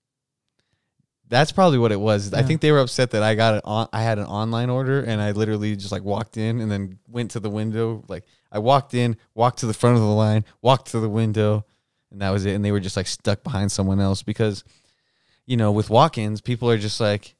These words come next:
Speaker 1: you know, "Give me, uh, six hundred characters or less about this strain of weed. Tell me about it.
Speaker 2: Uh-huh.
Speaker 1: You know, give me a f-, thorough description of what, how this weed might make me feel."
Speaker 2: Uh-huh.
Speaker 1: And then they get it, and they're just like,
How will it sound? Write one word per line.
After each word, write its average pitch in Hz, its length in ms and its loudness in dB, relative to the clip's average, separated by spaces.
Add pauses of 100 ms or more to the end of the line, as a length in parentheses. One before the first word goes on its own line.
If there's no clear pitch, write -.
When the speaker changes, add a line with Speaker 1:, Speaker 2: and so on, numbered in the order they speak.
(220)
Speaker 1:
you 202 80 -6
know, 190 260 0 (1700)
"Give 214 140 -4
me, 175 300 2
uh, 139 280 4
six - 220 -4
hundred 143 240 0
characters 139 440 0
or 117 60 0
less 110 260 4
about 101 540 0
this 110 160 -2
strain 98 340 -2
of 92 140 -4
weed. 92 280 -4
Tell 131 180 0
me 117 140 2
about 90 320 -2
it. 98 200 -2
Speaker 2:
Uh-huh. - 100 -14
Speaker 1:
You 107 80 -4
know, 98 340 -2
give 135 120 -4
me 131 140 2
a 104 80 2
f-, - 260 -10 (120)
thorough 151 280 4
description 117 560 -2
of 98 180 -2
what, 104 220 -2 (100)
how 120 180 0
this 110 200 -2
weed 117 180 0
might 104 260 0
make 101 200 -4
me 98 140 -2
feel." 98 420 -4
Speaker 2:
Uh-huh. 123 300 -8 (1000)
Speaker 1:
And 110 120 -4
then 104 200 2
they 104 120 2
get 131 220 4
it, 117 220 4
and 110 120 -2
they're 104 120 0
just 101 180 -6
like, 110 160 -2